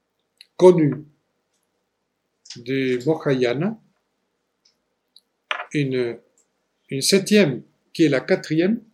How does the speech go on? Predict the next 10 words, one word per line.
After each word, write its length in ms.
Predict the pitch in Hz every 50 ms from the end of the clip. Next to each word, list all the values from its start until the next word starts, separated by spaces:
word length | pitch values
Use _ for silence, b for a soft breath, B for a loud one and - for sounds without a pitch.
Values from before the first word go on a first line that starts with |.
| _ _ _ _ _ _ _ _ _ _ _ _ _ _ _ _ _ _ _ _ _ - 127 156 - - _
la 100 | - 113
septième, 520 | - - 139 131 - - 170 156 - - -
la 80 | - 135
quatrième, 640 | - - 139 - - 143 135 151 180 202 208 - - _ _ _ _
qui 80 | - 139
est 40 | 131
Viraga, 680 | 131 165 214 226 185 180 170 143 135 135 156 180 - _ _ _ _ _ _ _ _ _ _ _ _ _ _ _ _ _ _ _ _ _ _ _ _ _ _ _ _ _ _ _ _
qui 200 | - - 160 180
est 280 | 190 190 190 190 190 -
un, 840 | 139 135 131 131 135 131 127 127 127 123 120 117 117 117 117 113 110